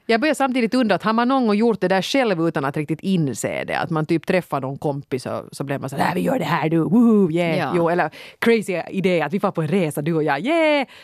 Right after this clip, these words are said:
Speaker 1: Och sen hoxar man att ja, att faktiskt att vi borde kanske ha sagt till till resten av gänget att kanske någon annan skulle vilja haka på.
Speaker 2: Ja.
Speaker 1: Nu, det är säkert mycket möjligt att jag har gjort det någon gång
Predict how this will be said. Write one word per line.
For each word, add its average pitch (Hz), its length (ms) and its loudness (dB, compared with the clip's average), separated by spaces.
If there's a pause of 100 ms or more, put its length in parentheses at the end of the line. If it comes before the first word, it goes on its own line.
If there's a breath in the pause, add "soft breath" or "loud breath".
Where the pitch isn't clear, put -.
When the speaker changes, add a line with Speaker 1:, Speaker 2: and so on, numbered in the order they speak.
Speaker 1:
Och - 200 -12
sen 220 300 -2
hoxar 165 380 -6
man 135 160 -6
att 143 140 -8
ja, 165 380 -2 (160)
att - 140 -20
faktiskt 156 380 -8
att - 120 -14
vi 143 80 -14 (100)
borde 170 200 -4
kanske 135 180 -8
ha 151 40 -6
sagt - 240 -10
till 165 180 -2
till 151 80 -4
resten - 340 -4
av - 100 -8
gänget 135 320 -8
att - 100 -10
kanske 147 220 -8
någon 156 80 -6
annan 160 120 -6
skulle - 180 -10
vilja - 280 -8 (100)
haka - 360 -6
på. 151 320 -4 (140)
Speaker 2:
Ja. 190 220 -2
Speaker 1:
Nu, 196 180 0
det 220 140 2
är 190 60 -2
säkert 185 440 -2
mycket 185 360 0
möjligt 139 280 -8
att - 120 -10
jag 135 140 -4 (120)
har - 140 -10
gjort - 280 -10
det - 120 -12
någon 76 220 -10
gång 160 240 -4